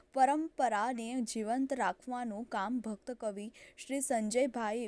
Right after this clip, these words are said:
ભજગોતર કરે છે, જેમાં શરણાઈ, ઢોલ તેમજ જૂના ભજનો વિસરાતા જશે, જેથી સંજયભાઈ ભજગોતર તેઓના ઘરે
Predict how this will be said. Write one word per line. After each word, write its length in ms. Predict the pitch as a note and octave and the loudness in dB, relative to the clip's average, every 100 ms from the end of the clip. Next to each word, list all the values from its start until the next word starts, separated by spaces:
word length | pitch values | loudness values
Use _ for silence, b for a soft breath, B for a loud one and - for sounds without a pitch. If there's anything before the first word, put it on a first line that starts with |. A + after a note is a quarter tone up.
| F#3+ | -2
ભજગોતર 720 | G#3+ B3 A#3 A3+ G#3 G3+ A3+ | 0 0 0 -2 0 -4 -4
કરે 280 | A3 F3+ E3+ | -4 -4 -6
છે, 240 | - G#3 F#3+ | -6 -6 -4
જેમાં 420 | A#3+ A3 G#3+ A3 | -4 -4 -4 -6
શરણાઈ, 520 | - A3+ G3+ F#3+ G#3+ | -4 -4 -2 -4 -6
ઢોલ 340 | G3 F#3+ F#3 G3+ | -4 -2 -2 -4
તેમજ 280 | G#3+ F#3 G3 | -6 -4 -6
જૂના 300 | F#3 F#3+ F#3 F#3+ | -6 -4 -4 -4
ભજનો 480 | F#3+ F3 G#3 F#3 - B B B A3 | -4 -2 -4 -6 -8 B B B -6
વિસરાતા 680 | A#3+ - A#3+ C4 C4 A3+ | -2 0 2 2 2 -2
જશે, 500 | G#3+ F#3+ F3 - F#3+ - b b _ | -2 -4 -4 -4 -4 -6 b b _
જેથી 420 | G#3 G#3+ A3+ - - | -6 -2 -2 -6 -8
સંજયભાઈ 720 | - A#3 G#3+ G#3+ A3 G3+ G#3+ G3 | -4 -2 0 0 2 2 2 2
ભજગોતર 720 | G#3+ A3+ A#3 A3 A3 G#3+ B3 | 0 0 0 0 2 0 0
તેઓના 500 | B3 G#3 G#3 G#3 F3+ G#3+ | -4 -4 -4 -4 -4 -4
ઘરે 320 | A3 G#3+ | -4 -2